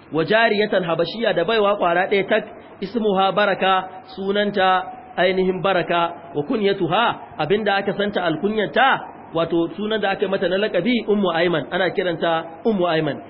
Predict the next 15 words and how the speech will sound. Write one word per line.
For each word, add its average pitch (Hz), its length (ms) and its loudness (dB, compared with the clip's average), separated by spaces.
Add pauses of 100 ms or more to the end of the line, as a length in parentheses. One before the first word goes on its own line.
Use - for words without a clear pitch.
(160)
wa 151 80 -2
hiya 202 220 0
hadinatu 180 500 0
Rasulillahi 165 800 0 (240)
sallallahu 170 480 0
alaihi 160 240 2
wasallama, 214 440 0 (280)
da 160 100 -2
ma 202 220 2
aka 208 160 0
haifi 170 240 0
manzo 185 240 -2
sallallahu 175 260 -2
alaihi 202 80 -2
wasallama, 185 320 0